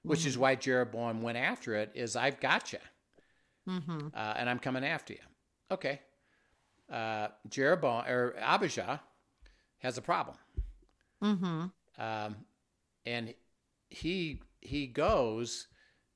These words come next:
Speaker 1: to God and, and is reminded of certain things, and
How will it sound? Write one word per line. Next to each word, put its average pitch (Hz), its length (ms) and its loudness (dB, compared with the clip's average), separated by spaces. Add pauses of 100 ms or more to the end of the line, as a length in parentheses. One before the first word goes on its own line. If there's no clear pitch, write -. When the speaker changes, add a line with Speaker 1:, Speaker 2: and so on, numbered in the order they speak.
(100)
Speaker 1:
to 127 100 -6
God 127 460 2
and, 113 200 -4
and 113 300 -6
is 113 200 -6
reminded 120 600 -2
of 107 100 -6
certain 107 320 -4
things, 101 560 -8
and 110 320 -6